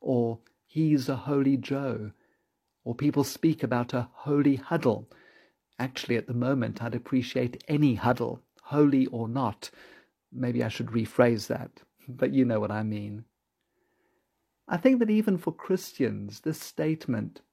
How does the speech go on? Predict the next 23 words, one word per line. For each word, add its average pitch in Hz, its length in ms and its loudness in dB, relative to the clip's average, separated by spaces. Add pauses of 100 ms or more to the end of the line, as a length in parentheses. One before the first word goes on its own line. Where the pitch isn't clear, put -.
(120)
"Be 170 200 0
holy 123 720 -2 (100)
because 139 400 -4 (100)
I 143 180 -6
am 143 180 -2
holy," 113 580 -4 (320)
is 151 160 -6
a 160 40 0
very 226 400 0
intimidating 143 960 -4
one. 110 360 -10 (1080)
I 160 40 -10
think 247 200 4
that 208 120 4
if - 160 0
we're 175 240 0
honest, 143 640 -4
we 156 180 -2
read 180 340 -4
that 165 240 -2
phrase 151 520 -2
fairly 156 460 0
hurriedly 139 800 -4